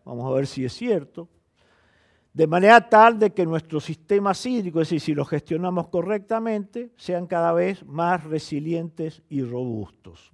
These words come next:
Es decir, que reaccionen ante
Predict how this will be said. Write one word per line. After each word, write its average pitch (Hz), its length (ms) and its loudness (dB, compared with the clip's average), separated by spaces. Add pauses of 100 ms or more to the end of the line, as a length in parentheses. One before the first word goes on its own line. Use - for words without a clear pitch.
Es 127 120 -16
decir, 120 260 -10
que 123 180 -6 (580)
reaccionen 156 1300 0 (880)
ante 139 720 -4